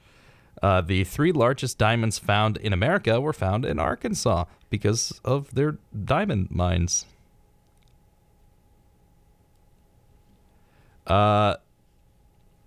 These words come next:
yeah, so Arkansas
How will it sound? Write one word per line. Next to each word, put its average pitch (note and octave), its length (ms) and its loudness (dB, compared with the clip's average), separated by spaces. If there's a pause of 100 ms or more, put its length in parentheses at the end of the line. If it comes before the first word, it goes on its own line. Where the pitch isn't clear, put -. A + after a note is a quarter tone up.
(920)
yeah, C#3 260 4
so A#2+ 560 2 (300)
Arkansas A#2+ 920 2